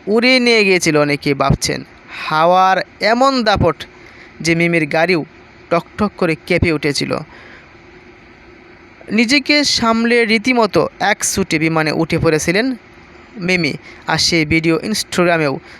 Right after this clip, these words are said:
শেয়ার করেছিলেন। তুফান ছবির প্রচারে গিয়ে যে সত্যি তুফানের কবলে পড়েছিলেন মিমি, তা যেন আন্তাজও কাটতে পারেনি অভিনেত্রী। তাই তো মিমি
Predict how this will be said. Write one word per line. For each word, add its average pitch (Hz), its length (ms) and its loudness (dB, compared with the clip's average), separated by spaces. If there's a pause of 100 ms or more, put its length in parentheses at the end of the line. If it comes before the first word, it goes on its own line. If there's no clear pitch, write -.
শেয়ার 185 380 0
করেছিলেন। 143 680 -2 (680)
তুফান 285 440 2 (160)
ছবির 214 360 0
প্রচারে 202 480 0
গিয়ে 165 220 -2 (340)
যে 170 120 -4
সত্যি 277 560 -2
তুফানের 214 460 0 (260)
কবলে 170 360 2
পড়েছিলেন 156 500 0
মিমি, 208 280 0 (360)
তা 165 140 2
যেন 156 140 2 (180)
আন্তাজও 226 640 0
কাটতে 160 360 -2 (280)
পারেনি 156 420 0
অভিনেত্রী। 160 600 0 (460)
তাই 240 160 2
তো 277 160 0
মিমি 247 340 2